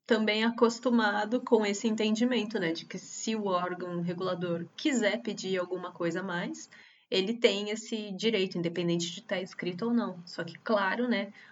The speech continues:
O que precisa se defender sempre é que caia, como a Rosana comentou, né? Tem que ser dentro de alguma explicação que já era solicitada e não ficou bem compreensível. Tem que ser dentro de um racional, né? Pra não ficar pedindo coisas aleatórias e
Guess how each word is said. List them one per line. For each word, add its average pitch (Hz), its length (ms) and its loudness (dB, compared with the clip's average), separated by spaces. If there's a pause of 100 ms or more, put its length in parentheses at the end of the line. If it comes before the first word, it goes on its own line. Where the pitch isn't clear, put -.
(120)
O - 60 -6
que 185 340 0 (140)
precisa 190 420 -2
se - 180 -8
defender 185 480 -2
sempre 180 520 -4
é 240 40 -4
que - 100 -10
caia, 185 340 -4
como 190 280 -10
a 190 40 -4
Rosana 196 340 -6
comentou, 220 480 -4
né? 160 140 -6
Tem 175 120 -8
que 170 80 -12
ser - 160 -8
dentro 185 720 -4
de 226 140 0
alguma 190 400 -2
explicação 214 840 -8 (440)
que 277 120 2
já 226 200 4
era 196 380 0
solicitada 180 800 -4
e 175 40 0
não 180 120 -4
ficou 175 220 -6
bem 175 160 -4
compreensível. 196 920 -6
Tem 214 140 -4
que 226 60 -12
ser 285 100 -2
dentro 277 260 -2
de 277 80 0
um 302 60 -2
racional, 285 560 2
né? 175 100 -2
Pra 180 160 -6
não 185 140 -6
ficar 202 300 -6
pedindo 214 600 -2
coisas 190 560 -8
aleatórias 190 1040 -2
e 214 240 -6